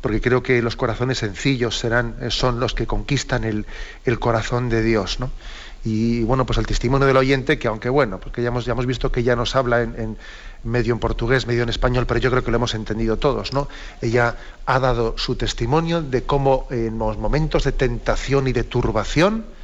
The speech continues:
en la oración del Padre Nuestro le ha dado la paz. Porque es verdad que somos tentados, ¿no? Que el enemigo nos quiere robar la paz.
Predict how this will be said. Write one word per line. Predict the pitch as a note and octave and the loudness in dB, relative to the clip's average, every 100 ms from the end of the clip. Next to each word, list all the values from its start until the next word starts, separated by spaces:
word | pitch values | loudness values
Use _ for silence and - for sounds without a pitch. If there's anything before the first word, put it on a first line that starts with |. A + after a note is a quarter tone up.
| - - - - - | -16 -16 -18 -10 -2
en | B2 | 2
la | A#2 | 4
oración | A2+ - D3+ D#3 | 2 2 2 4
del | C3 A2+ | 2 2
Padre | D3 C#3+ C#3 | 2 2 2
Nuestro | D3 D3 E3+ D#3+ - | 0 0 2 0 2
le | B2+ C3+ | 2 4
ha | |
dado | B2 A#2 | 4 2
la | A2+ G#2+ | 0 0
paz. | - - - - | -2 -2 -6 -2
Porque | - G3 | 2 2
es | |
verdad | G3 C3 B2+ | 2 4 2
que | - | 0
somos | C3 C#3 - | -2 -2 0
tentados, | A2 F#2+ C3 A2+ G#2 | -2 2 0 0 -2
¿no? | C#3+ - - - - | -4 -6 -10 -12 -10
Que | - | -2
el | B2+ | 0
enemigo | A#2 A#2+ C#3+ D3+ D#3 - - - - - - - | 0 0 2 2 0 -6 -12 -10 -6 -2 0 0
nos | A#2 | 0
quiere | - D3+ | 2 4
robar | B2+ A#2+ B2+ B2+ | 4 4 4 2
la | G#2+ A2+ | 0 0
paz. | A#2+ - - | 0 0 -10